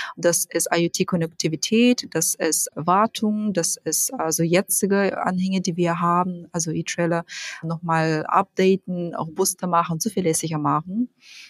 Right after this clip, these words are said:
Und was wir auch jetzt machen, also in den letzten zwei Jahren Expansion, also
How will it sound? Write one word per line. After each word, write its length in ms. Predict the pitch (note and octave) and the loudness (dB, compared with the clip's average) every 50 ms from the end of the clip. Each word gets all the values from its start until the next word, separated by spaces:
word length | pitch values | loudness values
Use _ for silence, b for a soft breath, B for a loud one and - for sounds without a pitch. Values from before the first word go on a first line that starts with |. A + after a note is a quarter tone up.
| B B B | B B B
Und 480 | - F#3 F3 F3 F3+ F3+ E3+ - - - _ - | -2 0 0 2 0 -2 -2 -2 -4 -4 _ -4
was 240 | E3+ D#3+ - - - | -4 -4 -2 0 2
wir 260 | F3 E3+ E3 - - | 2 2 2 2 2
auch 220 | - F3+ G3+ G#3 _ | 2 0 0 -2 _
jetzt 280 | - F#3+ F#3 - - F#3 | -8 -8 -6 -6 -4 0
machen, 400 | F3 F3+ F#3 F#3 - F#3 F3+ E3+ - | 2 2 2 0 -2 -8 -8 -6 -6
also 260 | - E3+ E3 E3 D#3+ | -4 -4 -2 -2 -2
in 220 | D#3+ - - D#3+ | -2 -2 -4 -4
den 100 | D#3 D#3 | -2 -2
letzten 300 | D3+ D#3+ D#3+ - - - | -2 -2 -2 -4 -6 -8
zwei 280 | D3 - - D#3+ F3 F#3+ | -6 -2 0 0 2 2
Jahren 440 | F#3 F3 E3+ E3 E3 E3 E3 E3 E3 B B B B B | 2 0 0 0 0 0 -2 -2 -6 B B B B B
Expansion, 960 | - - - - - - E3 E3+ F#3 G3+ - - - A3 A3+ A#3+ B3 A#3+ A#3 | -10 -6 -6 -6 -2 0 0 0 2 0 -2 -2 -2 0 0 0 0 -2 -4
also 480 | - - D#3+ D#3 - D#3 D3+ D3 D3 | -4 -4 -4 -2 -2 -4 -4 -4 -6